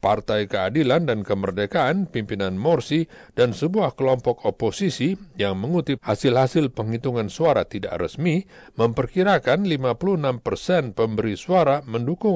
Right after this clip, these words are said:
rancangan undang-undang itu dalam referendum pertama yang diadakan kemarin.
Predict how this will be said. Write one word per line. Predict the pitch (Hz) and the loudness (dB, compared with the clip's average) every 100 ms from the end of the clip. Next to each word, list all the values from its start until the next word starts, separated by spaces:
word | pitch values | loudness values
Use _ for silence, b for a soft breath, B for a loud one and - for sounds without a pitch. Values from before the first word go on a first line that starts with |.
| 139 | 2
rancangan | 131 117 175 135 113 | 0 0 0 0 -2
undang-undang | 113 117 104 104 92 98 87 123 | -4 0 -2 -2 -4 -2 -2 0
itu | 180 139 196 B B B - | 0 0 0 B B B 2
dalam | 117 123 113 | 4 4 4
referendum | 117 - 156 185 175 131 | 0 2 0 2 0 -2
pertama | 135 - 165 113 101 | -4 0 0 0 0
yang | 107 107 104 | 0 -2 -2
diadakan | 104 123 160 123 113 95 | -2 2 0 2 0 -2
kemarin. | - 85 87 107 131 117 78 | -8 -6 0 2 2 0 -2